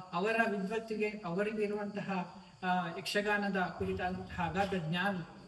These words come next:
ಇಂತಹ ಗುರುಗಳನ್ನ ಪಡೆದಂತಹ ಕ-, ನಾವೆಲ್ಲ ನಿಜವಾಗಿ ಧನ್ಯರು. ಆ,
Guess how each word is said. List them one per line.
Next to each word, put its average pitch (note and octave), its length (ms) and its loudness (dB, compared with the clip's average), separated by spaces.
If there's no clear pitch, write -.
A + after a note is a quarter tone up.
ಇಂತಹ A#3+ 380 0
ಗುರುಗಳನ್ನ A3+ 480 -2
ಪಡೆದಂತಹ G3 600 -2
ಕ-, F#3+ 280 -6
ನಾವೆಲ್ಲ F#3+ 380 2
ನಿಜವಾಗಿ G3 460 0
ಧನ್ಯರು. E3+ 640 0
ಆ, F#3 60 0